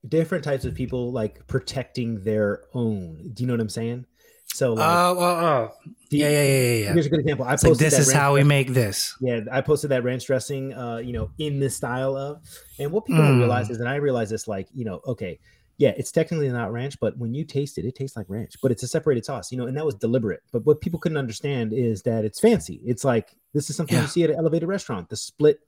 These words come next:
Speaker 1: vinaigrette,
Speaker 2: Mm-hmm.
Speaker 1: right? Remember when we used to split
Speaker 2: Mm-hmm.
Speaker 1: vinaigrettes all the time back in
Speaker 2: All
Speaker 1: the
Speaker 2: the time. All
Speaker 1: Dude,
Speaker 2: the time. I still
Speaker 1: it's
Speaker 2: do
Speaker 1: like,
Speaker 2: it.
Speaker 1: yeah, it's like, it's part of the dish. And the thing is, is what people don't understand is, like,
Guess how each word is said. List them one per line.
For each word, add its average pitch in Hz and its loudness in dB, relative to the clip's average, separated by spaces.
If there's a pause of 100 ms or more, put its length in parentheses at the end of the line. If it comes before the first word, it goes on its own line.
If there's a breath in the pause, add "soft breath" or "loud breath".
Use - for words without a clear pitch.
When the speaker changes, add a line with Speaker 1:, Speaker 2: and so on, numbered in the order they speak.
Speaker 1:
vinaigrette, 131 0
Speaker 2:
Mm-hmm. 135 0 (200)
Speaker 1:
right? 113 -4 (220)
Remember 190 6
when 214 6
we 208 6
used 202 2
to 180 -4
split - 0
Speaker 2:
Mm-hmm. 127 -2
Speaker 1:
vinaigrettes 170 0
all 139 -2
the 147 -4
time 156 -6
back 143 -4
in - 0
Speaker 2:
All 135 6
Speaker 1:
the 156 6
Speaker 2:
the 160 4
time. 160 4 (380)
All 151 4
Speaker 1:
Dude, 180 4
Speaker 2:
the - -4
time. 139 0 (240)
I 139 2
still 175 4
Speaker 1:
it's 170 4
Speaker 2:
do 202 8
Speaker 1:
like, 143 4
Speaker 2:
it. - -20 (380)
Speaker 1:
yeah, 135 2
it's 139 -4
like, 147 -4
it's 143 -8
part 156 -4
of 135 -10
the 135 -4
dish. 139 -4
And 131 -8
the 127 -6
thing 156 -12
is, 151 -10
is 117 -12
what 131 -6
people 139 -12
don't 127 -8
understand 120 -12
is, 117 -12
like, 107 -8